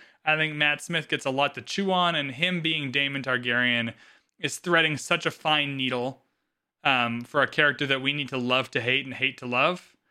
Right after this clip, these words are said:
that he just perfectly executes Daemon. However,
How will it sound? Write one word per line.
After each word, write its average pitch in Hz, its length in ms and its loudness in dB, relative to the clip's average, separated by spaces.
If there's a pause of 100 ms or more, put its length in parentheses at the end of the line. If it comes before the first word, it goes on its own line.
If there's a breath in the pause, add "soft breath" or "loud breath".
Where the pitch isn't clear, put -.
(240)
that 135 160 0
he 151 160 0
just 151 300 -4
perfectly 185 720 0
executes 127 880 -2 (500)
Daemon. 107 480 -2 (540)
However, 208 720 2